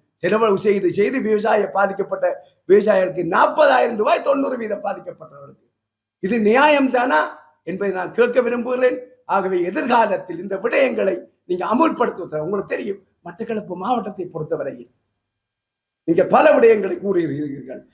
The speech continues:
கல்முனை பிரதேச செயலகம் தொடர்பாக நீங்கள் என்ன நடவடிக்கை எடுக்க போறீர்கள்? தெரிவு செய்யப்பட்ட பாராளுமன்ற உறுப்பினர்கள்,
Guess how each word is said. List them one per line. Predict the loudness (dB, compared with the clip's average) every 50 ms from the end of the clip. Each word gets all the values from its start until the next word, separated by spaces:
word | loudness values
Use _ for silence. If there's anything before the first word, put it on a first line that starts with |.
| _ _ 0
கல்முனை | 2 2 2 2 2 0 0
பிரதேச | 0 0 2 4 4 4 4 2 2
செயலகம் | 2 2 2 2 0 -2 -2 -2
தொடர்பாக | -2 -2 0 0 0 0 0 -2 -6 -8 -10 -12 _ _ _
நீங்கள் | -2 0 2 2 4 2
என்ன | 2 2 2 2
நடவடிக்கை | 2 2 2 2 2 2 2 2 2
எடுக்க | 0 0 0 0
போறீர்கள்? | 0 2 2 2 2 0 0 -2 -4 -4
தெரிவு | -2 -4 -4 -4
செய்யப்பட்ட | -4 -4 -4 -4 -6 -8 -8 -8 -8 -8 -10 -12 _ _ _
பாராளுமன்ற | 2 4 4 4 2 0 0 -2 -2
உறுப்பினர்கள், | -2 -2 -2 -4 -4 -4 -6 -8